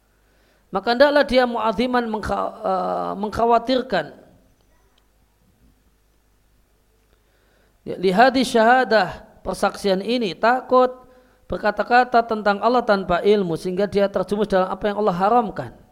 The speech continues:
Maka dia akan hina karena hal itu pada hari kiamat nanti. Katakanlah, "Hanyalah yang diharamkan oleh Rabbku." Perbuatan yang kecil nampak ataupun tersembunyi, dosa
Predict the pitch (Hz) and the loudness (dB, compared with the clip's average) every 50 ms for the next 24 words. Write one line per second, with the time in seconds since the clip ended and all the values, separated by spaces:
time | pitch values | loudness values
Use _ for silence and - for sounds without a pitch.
0 | _ _ _ _ _ _ _ - 220 - - 190 160 185 180 180 180 185 175 165 | _ _ _ _ _ _ _ -16 -12 -6 -6 -4 -2 -2 -4 -2 -2 -2 -2 -2
1 | 156 151 165 190 202 208 208 208 202 202 - 180 175 175 170 156 151 156 160 185 | -2 -2 -2 -2 -2 0 0 -2 -2 0 -2 -2 -2 -2 -4 -4 -4 -4 -4 -6
2 | 214 - 262 220 - 196 165 160 156 170 170 - 156 151 156 175 190 185 - - | -6 -6 -6 -2 -2 -2 0 -2 -2 -4 -4 -6 -6 -6 -4 -4 -4 -6 -6 -6
3 | 156 151 151 147 143 143 147 147 147 143 143 147 151 151 - - - _ _ _ | -8 -8 -8 -8 -8 -6 -6 -4 -4 -4 -6 -8 -10 -12 -14 -20 -20 _ _ _
4 | _ _ _ _ _ _ _ _ _ _ _ _ _ - - - - - 180 175 | _ _ _ _ _ _ _ _ _ _ _ _ _ -16 -14 -12 -10 -6 -4 -4
5 | 170 160 165 165 170 170 165 165 160 165 165 156 151 147 160 160 165 170 170 165 | -2 -2 -4 -4 -4 -2 0 0 0 0 0 -2 -2 -2 0 0 0 0 0 -4
6 | 165 160 156 156 151 151 147 147 143 160 220 254 247 - - 170 156 - - - | -4 -6 -6 -4 -2 -2 -2 -2 -2 0 -2 -2 -2 -4 -12 -12 -12 -14 -14 -20
7 | - - _ _ _ _ _ _ _ _ _ _ _ _ _ _ - - 156 - | -20 -20 _ _ _ _ _ _ _ _ _ _ _ _ _ _ -12 -12 -10 -6
8 | 151 170 170 170 170 160 156 151 151 143 165 147 151 165 160 156 156 156 156 - | -4 -6 -4 -4 -6 -8 -8 -10 -10 -8 -8 -8 -8 -8 -10 -8 -8 -8 -8 -6
9 | 160 156 147 147 151 156 147 - 151 147 143 147 139 - 151 147 143 139 139 156 | -6 -6 -4 -4 -6 -6 -6 -8 -10 -10 -8 -10 -10 -8 -10 -10 -10 -10 -8 -6
10 | 196 233 254 247 240 - 180 180 175 160 - 165 160 160 156 156 156 - - | -6 -6 -6 -8 -8 -8 -6 -6 -6 -6 -4 -2 -2 0 -2 -2 -4 -8 -12